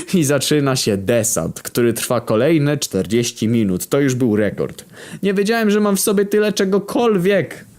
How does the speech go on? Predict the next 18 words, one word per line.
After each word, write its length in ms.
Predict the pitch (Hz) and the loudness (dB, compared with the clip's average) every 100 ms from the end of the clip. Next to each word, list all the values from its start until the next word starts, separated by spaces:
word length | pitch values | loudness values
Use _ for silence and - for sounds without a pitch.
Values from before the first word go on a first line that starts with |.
| - - | -20 -6
Myślałem 480 | 147 160 - 180 170 | -2 0 0 2 0
w 40 | |
pewnej 360 | - 180 180 170 | 0 2 2 2
chwili, 300 | - 196 170 | 0 2 2
że 160 | 165 | 4
jelitom 440 | 170 170 185 185 170 | 4 4 2 2 2
już 160 | 170 | 2
się 120 | - 180 | 0 -2
popierdoliło 760 | 175 208 185 180 190 208 170 | 0 0 2 2 2 2 2
do 100 | 139 | 2
reszty 340 | 143 143 - | 2 0 0
i 60 | 151 | 0
zaczęły 340 | 143 143 165 | 0 0 0
się 140 | 156 156 | 2 2
wywijać 480 | 147 156 160 131 156 | 2 2 2 2 2
na 120 | 147 | 2
lewą 280 | 147 147 151 | 2 2 0
stronę. 440 | - 170 104 87 | 0 0 0 -2